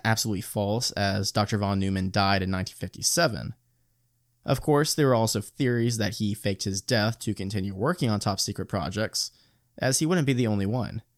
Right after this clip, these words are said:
Nikola Tesla, who officially died in nineteen forty-three, shortly before the experiments performed on the Eldridge, also apparently faked his own death, and would later actually become the chief director of operations at Camp Hero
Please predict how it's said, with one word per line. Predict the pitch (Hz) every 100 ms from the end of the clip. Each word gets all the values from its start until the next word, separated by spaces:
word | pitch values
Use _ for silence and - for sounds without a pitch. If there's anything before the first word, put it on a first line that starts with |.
| _ _ _ _ _ _
Nikola | - 143 156 127
Tesla, | - 127 - 110 127
who | 135 113 101 -
officially | 110 117 - 104
died | 95 101 104 98
in | 95
nineteen | 95 95
forty-three, | 95 95 92 - 107 98 101 127
shortly | 135 - 127 98 101
before | 98 - 107
the | 98
experiments | - - 123 110 101 95
performed | - 101 113 104
on | 98
the | 101
Eldridge, | - 139 104 76 64 - _ _ _ _ _
also | - 190 175 139
apparently | 110 120 95
faked | 95 101
his | 98 95
own | 82
death, | 82 67 - - _ _ _ _
and | -
would | 120
later | 117 123 120
actually | 107 110 110
become | 101 110 104
the | 101 98
chief | - - 117
director | 113 107 - 101
of | 98
operations | 73 - 95 143 - 98 117 127
at | 82
Camp | - 92
Hero | - 170 117 101 104